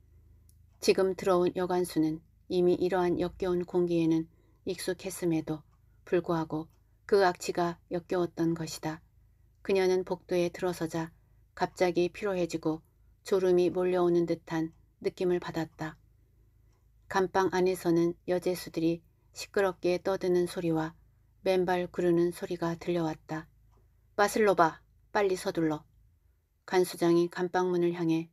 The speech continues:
소리쳤다. 이 분쯤 지나자 흰색 웃도리와 스커트를 입고 그 위에 회색 제수복을 걸친 크지 않은 키에 유방이 풍만한 젊은 여자가 씩씩하게 걸어나와 간수장 곁에 우뚝 섰다.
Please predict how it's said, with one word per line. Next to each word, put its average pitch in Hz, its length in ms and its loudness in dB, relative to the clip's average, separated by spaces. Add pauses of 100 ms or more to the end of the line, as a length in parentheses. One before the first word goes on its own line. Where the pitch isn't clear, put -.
소리쳤다. 165 720 -10 (1040)
이 196 120 2
분쯤 185 440 2
지나자 165 540 0 (380)
흰색 196 420 -2
웃도리와 175 640 0
스커트를 180 540 -4
입고 160 400 -4 (480)
그 190 240 2
위에 180 260 4
회색 175 420 -4
제수복을 170 680 -2
걸친 165 580 -2 (400)
크지 - 260 -2
않은 175 320 2
키에 165 360 -4 (420)
유방이 180 460 2
풍만한 170 580 0
젊은 175 380 0
여자가 160 500 -4 (360)
씩씩하게 170 800 0
걸어나와 165 580 0 (480)
간수장 185 520 2
곁에 165 500 -2
우뚝 180 260 -6
섰다. 156 500 -10